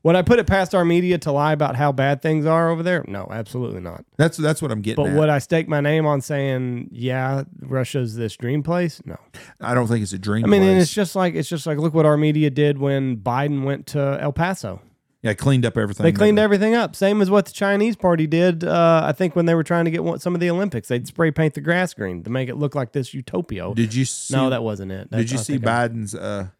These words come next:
Speaker 2: where he stood on his, where he talked and stuff, <coughs> in front of a
Speaker 1: No.
Speaker 2: fucking gate fence?
Speaker 1: Oh, really?
Speaker 2: Fucking go down, go down where the drug cartels are out there and open it up. But I'm gonna tell you what, Mexico is bad, bad, bad in Sonora right now.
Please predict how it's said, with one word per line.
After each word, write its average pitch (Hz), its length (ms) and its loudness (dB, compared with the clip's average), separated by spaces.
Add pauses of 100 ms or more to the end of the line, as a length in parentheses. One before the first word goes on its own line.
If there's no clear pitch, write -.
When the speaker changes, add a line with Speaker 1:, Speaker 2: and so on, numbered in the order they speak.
(380)
Speaker 2:
where 120 120 2
he 107 60 2
stood 127 360 -2
on 113 220 -4
his, 104 260 -6 (600)
where 107 100 -4
he 101 80 -2
talked 127 320 -2
and 127 80 -6
stuff, 139 340 -4 (240)
<coughs> - 220 -8
in - 80 2
front 139 320 0
of 120 80 2
a 101 60 0
Speaker 1:
No. - 60 -8
Speaker 2:
fucking 127 360 0
gate 104 300 -2 (320)
fence? 113 420 -2
Speaker 1:
Oh, - 20 -8
really? 117 340 -6
Speaker 2:
Fucking 240 260 0
go 233 100 6
down, 254 320 0
go 220 160 -2
down 240 160 0
where 233 100 -2
the 208 60 -4
drug 180 360 -2
cartels 170 400 0
are 139 100 0
out 127 140 -2
there 127 100 -2
and 113 100 -2
open 107 200 -4
it 95 100 -4
up. 95 160 -8 (500)
But 117 60 4
I'm 139 80 6
gonna 143 60 2
tell 156 100 0
you 135 60 2
what, 135 180 2
Mexico 117 400 0
is 90 100 0
bad, 107 560 -2
bad, 120 240 0
bad 113 220 0
in 98 80 -8
Sonora 101 420 -6
right 90 160 -8
now. 90 240 -8